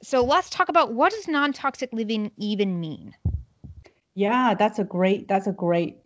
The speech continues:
Speaker 2: um, place to start. Um, I think it really was born out of the f-,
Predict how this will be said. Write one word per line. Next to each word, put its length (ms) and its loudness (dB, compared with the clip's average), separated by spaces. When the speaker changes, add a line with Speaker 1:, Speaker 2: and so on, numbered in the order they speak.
Speaker 2:
um, 500 0
place 240 0
to 100 -8
start. 420 0
Um, 580 4
I 60 -4
think 260 0
it 140 4
really 420 2
was 200 2
born 340 4
out 260 2
of 100 -4
the 80 2
f-, 240 -10